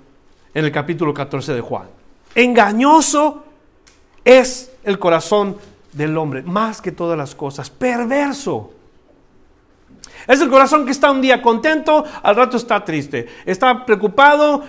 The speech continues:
está, ah, lamentándose, está riéndose, o sea, así, así es el hombre, así es su, su,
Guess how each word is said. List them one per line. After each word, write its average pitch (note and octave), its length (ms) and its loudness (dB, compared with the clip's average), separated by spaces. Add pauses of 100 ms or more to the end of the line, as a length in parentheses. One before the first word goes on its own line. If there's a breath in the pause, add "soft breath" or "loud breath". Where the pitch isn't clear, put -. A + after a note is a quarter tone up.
está, A3 760 0
ah, F3 140 -2
lamentándose, D3 840 -2 (120)
está B3 460 2
riéndose, D4 640 0
o A#3 80 4
sea, B3+ 140 0
así, B3+ 220 -6
así C4+ 340 -6
es D#4+ 160 -4
el D#4 120 -2
hombre, D3+ 260 -4
así C#3+ 240 -10
es D4 100 -8
su, C#4+ 300 -8
su, A3+ 440 -8